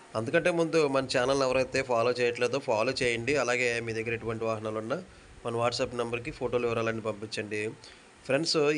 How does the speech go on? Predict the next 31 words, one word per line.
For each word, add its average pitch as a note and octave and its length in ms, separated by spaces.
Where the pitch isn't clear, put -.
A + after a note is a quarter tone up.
ఈ - 20
బండి B2+ 240
అయితే B2+ 220
కనుక A#2+ 200
కోనసీమ C3 520
జిల్లా C3+ 200
రామచంద్రపురం A#2 840
దగ్గర G#2 180
ఉంది. B2+ 200
ఇది D#3 160
మోడల్ C3+ 320
పరంగా C#3+ 280
అయితే C3+ 280
రెండు A#2+ 260
వేల C3+ 140
ఇరవై B2 280
మోడలు. A#2+ 360
దీనికి D3+ 280
ఫుల్ C#3+ 200
ఇన్సూరెన్స్ C#3+ 440
ఉంది, C#3 140
ఎఫ్సీ C#3 300
ఉంది, C#3 140
పేపర్లన్నీ A#2+ 520
ఫోర్స్లో B2 360
ఉన్నాయి, B2 260
మూడు A#2 180
సీల్ A#2+ 280
టైర్లు. A#2+ 280
బండి A2+ 220
అయితే D#3+ 200